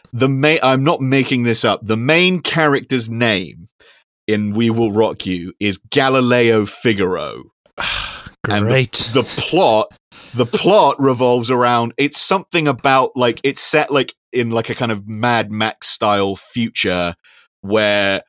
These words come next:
Speaker 1: rock and roll has been outlawed. <sighs>
Speaker 2: Cancel culture, as it would be called now.
Speaker 1: Yeah. Yeah.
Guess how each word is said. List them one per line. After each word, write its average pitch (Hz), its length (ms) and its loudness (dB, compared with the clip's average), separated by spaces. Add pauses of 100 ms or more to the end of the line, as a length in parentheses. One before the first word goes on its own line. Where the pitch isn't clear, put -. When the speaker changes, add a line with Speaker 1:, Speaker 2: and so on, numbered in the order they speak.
(260)
Speaker 1:
rock 156 320 2
and 170 160 2
roll 165 380 6
has 131 140 0
been 139 120 0
outlawed. 104 800 -2 (1300)
<sighs> - 40 -10 (1300)
Speaker 2:
Cancel 151 340 -2
culture, - 480 -2 (720)
as 120 140 -2
it 131 60 0
would 131 180 -6
be 135 80 -2
called 131 320 -2
now. 135 300 -2
Speaker 1:
Yeah. 98 220 0 (1080)
Yeah. 113 260 -2